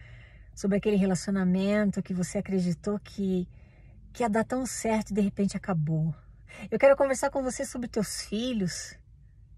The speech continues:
sobre tuas expectativas frustradas. Eu quero conversar contigo sobre as pequenas vitórias do dia a dia também.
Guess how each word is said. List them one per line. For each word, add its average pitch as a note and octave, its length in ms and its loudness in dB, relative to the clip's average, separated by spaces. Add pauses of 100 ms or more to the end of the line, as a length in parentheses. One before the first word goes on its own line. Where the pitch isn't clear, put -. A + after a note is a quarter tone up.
(220)
sobre A3+ 240 2
tuas A#3+ 180 0
expectativas A3 1300 0
frustradas. A3 1080 0 (1800)
Eu G#3 100 4
quero B3+ 200 4
conversar A#3 340 -2
contigo A#3+ 360 -4
sobre A#3+ 260 -2
as A#3 100 -2
pequenas G#4+ 480 -2
vitórias A3+ 720 2
do G#3 120 0
dia G#3+ 220 4
a G#3 60 4
dia A#3 260 0
também. A#3+ 640 2